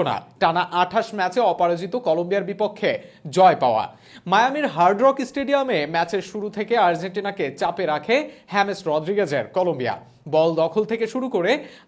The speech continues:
আক্রমণ, সব দিক থেকে এগিয়ে ছিল রদ্রিগেজের দল। ম্যাচের প্রথম মিনিটেই সুযোগ পেয়েছিল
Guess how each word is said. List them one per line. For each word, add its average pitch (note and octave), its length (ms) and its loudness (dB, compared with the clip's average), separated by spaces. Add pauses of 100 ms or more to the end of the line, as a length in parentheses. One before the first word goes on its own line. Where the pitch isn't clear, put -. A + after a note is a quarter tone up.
(160)
আক্রমণ, F#3+ 400 -2 (140)
সব F#3 140 2 (160)
দিক G#3+ 120 -4 (100)
থেকে F#3 160 0 (100)
এগিয়ে F#3 280 0
ছিল G3 120 -6 (160)
রদ্রিগেজের D3+ 600 -2
দল। F3+ 140 6 (440)
ম্যাচের D4 360 2
প্রথম C4 320 -2
মিনিটেই B3+ 420 -2
সুযোগ A#3 300 -4
পেয়েছিল F#3+ 360 -2